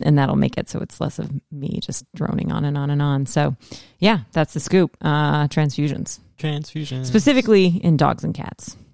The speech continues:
Speaker 1: 'cause that's,
Speaker 2: Dogs
Speaker 1: that's
Speaker 2: and
Speaker 1: where my
Speaker 2: cats.
Speaker 1: expertise is. Um, so, like, what, what do you think about? Like, what's the first thing you, you know what? I sh-, I should clarify. We're gonna do red blood cell transfusions.
Speaker 2: Oh.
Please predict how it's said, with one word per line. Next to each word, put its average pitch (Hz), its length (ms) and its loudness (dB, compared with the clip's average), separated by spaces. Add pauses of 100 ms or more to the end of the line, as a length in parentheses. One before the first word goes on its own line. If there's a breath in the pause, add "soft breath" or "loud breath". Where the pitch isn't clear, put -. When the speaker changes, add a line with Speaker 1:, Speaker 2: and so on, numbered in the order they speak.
Speaker 1:
'cause - 140 -16
that's, - 160 -8
Speaker 2:
Dogs - 280 -14
Speaker 1:
that's 127 260 -10
Speaker 2:
and - 100 -20
Speaker 1:
where - 120 -2
my 165 100 0
Speaker 2:
cats. - 100 -4
Speaker 1:
expertise - 480 -8
is. - 180 -6 (600 loud breath)
Um, 135 540 0 (560)
so, - 120 4
like, 202 180 4
what, 214 220 4
what 220 80 4
do 226 60 4
you 214 120 6
think 156 220 -2
about? 50 300 -4
Like, - 140 -6 (160)
what's - 260 -4
the - 60 -12
first 156 200 -4
thing 165 120 -2
you, - 120 -4 (160)
you 226 160 6
know 233 60 4
what? 180 100 4
I 202 80 4
sh-, - 260 -4
I 190 40 4
should 175 240 0
clarify. 147 480 0
We're 160 120 2
gonna 185 160 8
do 156 320 4 (640 soft breath)
red 143 220 0
blood - 240 -6
cell - 160 -2
transfusions. - 760 -8 (420)
Speaker 2:
Oh. 107 500 -2